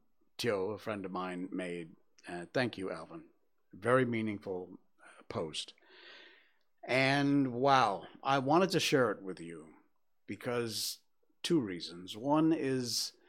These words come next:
maybe to give you some strength and hope if your pet gets to that point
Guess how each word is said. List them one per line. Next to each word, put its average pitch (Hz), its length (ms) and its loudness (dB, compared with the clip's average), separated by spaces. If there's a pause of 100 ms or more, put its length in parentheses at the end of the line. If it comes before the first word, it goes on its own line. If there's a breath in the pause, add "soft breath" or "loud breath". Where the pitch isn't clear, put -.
(1000 soft breath)
maybe 160 320 6
to 147 80 0
give 127 220 0
you 123 80 2
some 110 360 -2
strength 131 400 0
and 113 120 -2
hope 117 320 -2 (560)
if - 540 -8
your 120 260 2
pet 123 320 -2 (100)
gets - 260 -6
to - 180 -6
that 120 220 -4
point 123 300 -4